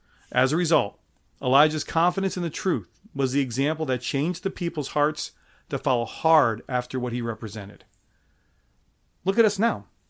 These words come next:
A not-so-silent majority standing up for the God-given identity of a woman and man and challenging the ruler of this time to stand by his own convictions.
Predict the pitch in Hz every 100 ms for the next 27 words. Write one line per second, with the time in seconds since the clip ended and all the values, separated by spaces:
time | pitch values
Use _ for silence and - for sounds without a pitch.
0 | _ _ _ _ _ _ _ _ _ -
1 | 135 139 165 196 208 175 - 165 156 135
2 | 123 151 123 117 - 139 131 131 127 127
3 | 120 117 117 - 131 127 120 110 135 170
4 | 156 156 147 127 127 127 127 113 113 120
5 | 151 185 165 117 110 127 - 135 127 -
6 | 165 202 196 175 156 127 151 156 120 170
7 | 269 - 117 110 113 127 170 156 156 156
8 | 160 165 185 - 170 233 - 123 90 -